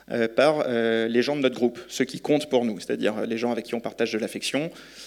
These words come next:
ceux avec qui on peut être amené à collaborer, et ceux avec qui on partage des intérêts stratégiques, et cetera, quoi. Et, euh, cette motivation est très forte,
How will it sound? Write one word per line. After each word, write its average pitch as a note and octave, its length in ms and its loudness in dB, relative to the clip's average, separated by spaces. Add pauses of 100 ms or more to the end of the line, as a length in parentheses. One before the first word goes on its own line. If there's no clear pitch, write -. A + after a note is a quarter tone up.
(100)
ceux C#3+ 340 4
avec A2 180 4
qui - 140 -6
on A#2+ 80 0
peut A#2 120 0
être A#2 180 0
amené A2+ 160 0
à A2 40 2
collaborer, A2 600 0 (320)
et C3 180 4
ceux D#3 260 6
avec B2 180 6
qui - 140 -4
on C#3 80 2
partage B2+ 380 2
des A2+ 140 -2
intérêts A2 300 -2
stratégiques, G2+ 600 -4
et G#2+ 140 -8
cetera, - 260 -12
quoi. - 160 -14 (460)
Et, C3+ 340 2
euh, A2+ 340 0
cette - 200 -4
motivation B2+ 480 0
est - 20 0
très A2+ 160 -2
forte, D#3 320 4